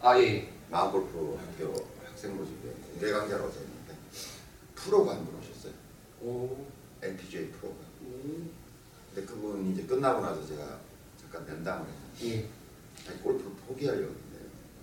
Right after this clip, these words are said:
Speaker 1: 음.
Speaker 2: 레슨 프로를 하고 싶대요.
Speaker 1: 예.
Speaker 2: 그래서 그런, 이런저런 얘기를 하는데 자기가 선수 생활을 한 초등학교 육 학년 때부터 했는데
Speaker 1: 음.
Speaker 2: 계속 지금까지
Speaker 1: 음.
Speaker 2: 했는데, 그러니까 십사, 오 년을 지금 한 거죠.
Speaker 1: 예.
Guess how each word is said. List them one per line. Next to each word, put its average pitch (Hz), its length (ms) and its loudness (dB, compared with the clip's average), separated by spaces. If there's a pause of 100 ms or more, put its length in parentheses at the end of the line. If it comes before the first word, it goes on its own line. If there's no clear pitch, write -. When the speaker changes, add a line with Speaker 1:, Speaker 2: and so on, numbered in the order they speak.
(600)
Speaker 1:
음. 120 240 -8
Speaker 2:
레슨 123 320 0
프로를 95 260 -4
하고 - 160 -12
싶대요. - 300 -16 (360)
Speaker 1:
예. 107 240 -4 (500)
Speaker 2:
그래서 - 160 -16 (200)
그런, 95 260 0
이런저런 95 440 0
얘기를 80 220 -4
하는데 - 480 -12 (1400)
자기가 104 280 0
선수 123 360 -4
생활을 90 600 -4
한 - 100 -10 (580)
초등학교 101 1120 -6 (500)
육 95 180 -8
학년 95 220 -8
때부터 80 260 -12
했는데 - 380 -12 (160)
Speaker 1:
음. 120 260 -8
Speaker 2:
계속 160 340 -6
지금까지 180 340 -6
Speaker 1:
음. - 20 2
Speaker 2:
했는데, - 260 -6 (320)
그러니까 - 200 -16 (560)
십사, - 680 -6
오 95 180 2
년을 95 260 -6
지금 76 220 -12
한 95 120 -8
거죠. 101 320 -2
Speaker 1:
예. 110 160 0